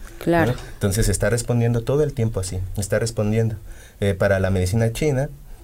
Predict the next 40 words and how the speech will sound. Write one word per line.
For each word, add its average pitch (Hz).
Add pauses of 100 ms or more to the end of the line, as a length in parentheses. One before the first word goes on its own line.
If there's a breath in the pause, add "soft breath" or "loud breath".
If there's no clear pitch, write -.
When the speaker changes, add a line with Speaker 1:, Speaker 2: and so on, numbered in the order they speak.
(120)
Speaker 1:
eh, 98
maneja 98
que 92
hay 92
un, 98 (400)
en 101
el 104
día 139
tendríamos 104
que 101
vivir 92
todas 98
las 98
emociones 117
y -
estaría 90
bien, 113 (480 soft breath)
que -
no 104
te 107
domine 104
ninguna, 110
que -
pasamos, 98 (240 loud breath)
ellos, 117
eh, 110
se 104
plantean 107
que 110
cinco 120
emociones 107
son, 95 (420 loud breath)
digamos, 95
la 85
base, 85 (180)
¿no? 113
La 87
ira, 127 (280 loud breath)
la 85
euforia, 120